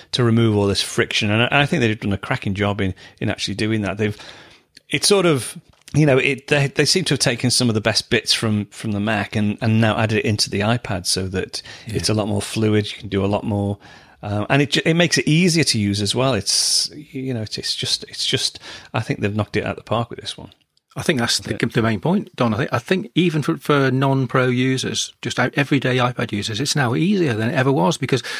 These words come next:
Speaker 2: I used to, I keep trying to explain to my mum and dad how to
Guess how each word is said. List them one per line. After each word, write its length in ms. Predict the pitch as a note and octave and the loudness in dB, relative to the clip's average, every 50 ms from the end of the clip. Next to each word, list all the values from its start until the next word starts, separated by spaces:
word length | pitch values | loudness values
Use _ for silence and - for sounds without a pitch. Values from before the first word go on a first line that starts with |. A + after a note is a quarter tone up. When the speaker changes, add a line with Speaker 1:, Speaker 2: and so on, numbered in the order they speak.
| - - - - | -10 -8 -4 0
Speaker 2:
I 60 | G#3 | 2
used 160 | A#3 G#3+ - | 2 2 2
to, 80 | - D3 - _ _ - - | 0 -2 -2 _ _ -4 -4
I 80 | - | -2
keep 180 | - - A#3+ - | -2 -2 -2 -2
trying 180 | - F#3+ D#3+ | 0 0 2
to 100 | C3+ A#2 - - | 0 0 -2 -6
explain 640 | - - _ _ - - - - - C#3+ C3+ C3 A#2+ | -8 -8 _ _ -8 -8 -6 0 0 2 2 2 0
to 120 | A2+ - B2 | 0 0 0
my 100 | A#2+ A#2+ | 2 2
mum 160 | A#2+ A#2+ A#2 | 2 2 2
and 80 | A#2 | 2
dad 180 | B2 D3+ C#3+ B2 | 2 0 0 2
how 160 | G#2 A#2+ A2+ | 2 0 0
to 380 | G2+ - - B2 A#2 A2+ A2 | 0 0 0 0 2 0 0